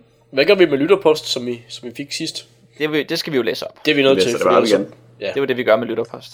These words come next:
Speaker 1: Det er jo det. Det er vi glade for os at få.
Speaker 2: Det er vi nemlig.
Speaker 3: Det er også nemt, for så er det skrevet ned. Så skal vi huske det hele.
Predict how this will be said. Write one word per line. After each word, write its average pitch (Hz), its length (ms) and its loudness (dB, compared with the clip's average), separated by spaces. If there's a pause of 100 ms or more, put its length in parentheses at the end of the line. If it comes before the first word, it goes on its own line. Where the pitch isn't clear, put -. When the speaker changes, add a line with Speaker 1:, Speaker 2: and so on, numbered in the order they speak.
(100)
Speaker 1:
Det 131 80 4
er 113 60 2
jo 101 60 -2
det. 101 160 -10
Det 123 60 -2
er 117 40 -2
vi 110 80 -4
glade 107 200 0
for 101 160 -6
os - 260 -12
at 107 60 -12
få. 95 180 -12 (260)
Speaker 2:
Det 139 80 0
er 123 60 6
vi 131 80 -2
nemlig. 117 300 -6 (580)
Speaker 3:
Det 104 80 6
er 90 40 10
også 92 140 4
nemt, 87 180 -2
for - 80 -20
så 104 80 -2
er - 40 8
det 101 80 -2
skrevet 98 260 4
ned. 104 120 0 (100)
Så - 60 -20
skal - 140 -12
vi 113 60 -6
huske 127 260 -6
det 117 80 -12
hele. 117 180 -8